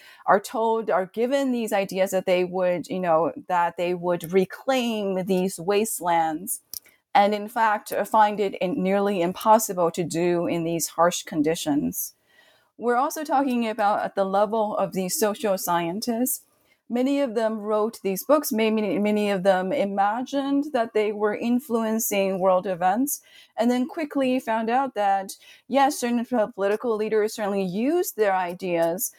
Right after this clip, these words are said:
but when push comes to shove, these are, geographers in particular, had very tragic endings, uh, because of the way that they were used and then discarded by these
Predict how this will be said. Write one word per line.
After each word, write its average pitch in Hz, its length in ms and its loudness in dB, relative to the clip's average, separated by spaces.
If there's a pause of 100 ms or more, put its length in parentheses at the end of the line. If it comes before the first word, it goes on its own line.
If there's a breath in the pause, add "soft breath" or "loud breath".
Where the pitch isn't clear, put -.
(260 loud breath)
but 208 360 0
when 208 280 -2
push 247 300 0
comes - 380 0
to 208 160 0
shove, 196 580 0
these 196 580 0
are, 170 280 2
geographers 220 760 0
in 202 120 -6
particular, 214 640 2
had 180 260 -2
very 240 300 2
tragic 160 760 -2 (400 soft breath)
endings, 196 720 -2 (380 soft breath)
uh, 208 400 2
because 226 360 -2
of 190 180 0
the 202 100 0
way 262 420 0
that 202 180 -8
they 190 140 2
were 185 160 -2
used 220 560 0
and 180 180 -2
then 175 600 0 (220)
discarded 196 1000 0 (400 soft breath)
by 190 560 -2
these 175 480 0